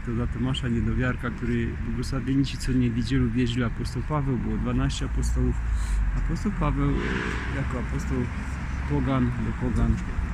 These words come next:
Rzymianie poganie. I teraz chrześcijanie nie znają Boga, są gorzej jak poganie, bo mówią, że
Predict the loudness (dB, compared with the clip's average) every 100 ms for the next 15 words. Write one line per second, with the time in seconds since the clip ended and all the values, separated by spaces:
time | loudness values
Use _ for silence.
0 | 0 2 6 6 6 6 6 4 2 4
1 | 2 2 0 0 0 0 -2 -2 -2 -4
2 | -2 0 0 0 2 4 4 4 4 2
3 | 2 4 4 4 4 2 2 2 2 2
4 | 2 2 4 2 2 2 4 6 6 4
5 | 4 4 4 4 4 4 4